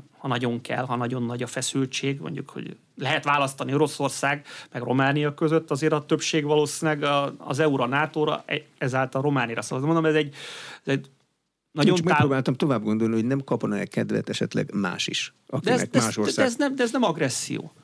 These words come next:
Speaker 1: Tehát ha a molde-, moldovai polgárok többsége azt mondja, hogy egyesül Romániával, román polgárok többsége ezt mondja, és hetven százalék körül román polgároknak a támogatottsága ebbe a tekintetbe, akkor, akkor mi ebben a jogtalan?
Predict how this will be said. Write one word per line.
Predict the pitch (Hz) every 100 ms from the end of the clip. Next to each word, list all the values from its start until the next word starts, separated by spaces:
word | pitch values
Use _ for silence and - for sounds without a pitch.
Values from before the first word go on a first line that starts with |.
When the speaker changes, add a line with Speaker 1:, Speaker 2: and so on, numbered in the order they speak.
| -
Speaker 1:
Tehát | 123 -
ha | 123
a |
molde-, | 135 214 247 196
moldovai | - 196 214 160 127 120
polgárok | - 180 156 107 110
többsége | - 143 - 123 117
azt | 143 -
mondja, | 151 120 101
hogy | 98 -
egyesül | 160 123 - -
Romániával, | 117 135 135 107 50 - - - - -
román | 151 202 190
polgárok | 139 143 131 113 110
többsége | 135 - - 113 123
ezt | 139 -
mondja, | 135 110 101
és | - 196
hetven | 147 143 139
százalék | 113 131 120 113 -
körül | 120 117
román | 135 139 127 113 -
polgároknak | - 120 123 120 - -
a | -
támogatottsága | 127 131 120 - - - 127 131
ebbe | 127 127
a | 120 107 - - -
tekintetbe, | - 160 233 208 214 180 196 190 - -
akkor, | 175 208 208 - - - -
akkor | - 202
mi | 214
ebben | 202 202
a |
jogtalan? | 202 185 - - -